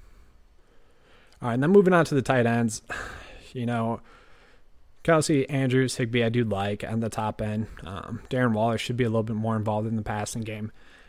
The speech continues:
Kinda crazy. When is Evan Ingram gonna get involved? It's kinda,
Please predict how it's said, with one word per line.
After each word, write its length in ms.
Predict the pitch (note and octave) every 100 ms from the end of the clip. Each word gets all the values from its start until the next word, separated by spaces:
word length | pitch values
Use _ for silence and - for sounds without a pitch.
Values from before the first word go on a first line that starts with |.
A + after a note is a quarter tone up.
| - -
Kinda 180 | G3
crazy. 300 | G#3 D#3 B2+
When 180 | A2 D3
is 120 | F#3+ -
Evan 200 | D3+ C3
Ingram 320 | C3 F#2+ F2 -
gonna 140 | A#2+
get 160 | A2+ A#2
involved? 520 | G#2+ G2+ G#2 G2 G#2 -
It's 120 | A2+
kinda, 240 | - D#3